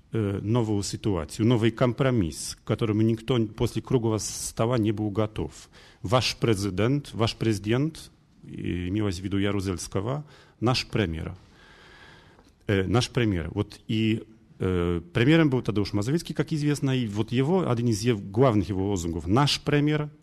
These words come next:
и «наш президент». И в, э, упарcie do przodu, упорно вперёд, не очень удачно, по-моему, и в польском оригинале, вот лозунг не очень удачный. Главный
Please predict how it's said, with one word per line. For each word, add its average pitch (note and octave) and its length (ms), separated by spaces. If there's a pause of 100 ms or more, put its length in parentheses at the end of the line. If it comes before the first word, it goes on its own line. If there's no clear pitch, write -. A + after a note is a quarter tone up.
и G2 80
«наш G#2+ 300
президент». E2+ 580 (1400)
И F#3+ 340
в, - 220
э, G#2+ 560 (160)
упарcie C3+ 520
do G2 120
przodu, D3+ 540 (240)
упорно A2 420
вперёд, A#2+ 600
не A2 180
очень G2+ 300
удачно, F2 580 (240)
по-моему, F#2 440
и - 20
в D#2 80
польском F2+ 340
оригинале, D#2+ 480
вот D2+ 220 (180)
лозунг D#2 380
не F2 80
очень D#2+ 240
удачный. D#2+ 380 (680)
Главный D3+ 680